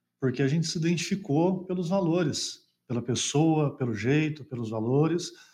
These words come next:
Se amanhã vier com esse papo de aborto, você tem toda a razão. Não tem papo com aborto, não tem papo, cara.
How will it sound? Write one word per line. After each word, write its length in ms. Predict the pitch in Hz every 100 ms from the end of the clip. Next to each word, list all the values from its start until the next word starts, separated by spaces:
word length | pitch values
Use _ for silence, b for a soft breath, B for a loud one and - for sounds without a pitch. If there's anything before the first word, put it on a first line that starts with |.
| b b
Se 180 | - -
amanhã 460 | 180 214 196 175 135
vier 240 | 131 151
com 80 | 151
esse 200 | - -
papo 220 | 147 127
de 80 | 120
aborto, 480 | 101 123 208 214 -
você 120 | 185
tem 140 | 220
toda 200 | 208 226
a 40 | 226
razão. 640 | 214 143 165 214 - - _ _ -
Não 160 | 156
tem 180 | 165 208
papo 320 | 208 196 196
com 100 | -
aborto, 540 | 180 135 147 185 185 110
não 140 | 123
tem 260 | 120 165 165
papo, 400 | 156 190 190 -
cara. 420 | - 101 98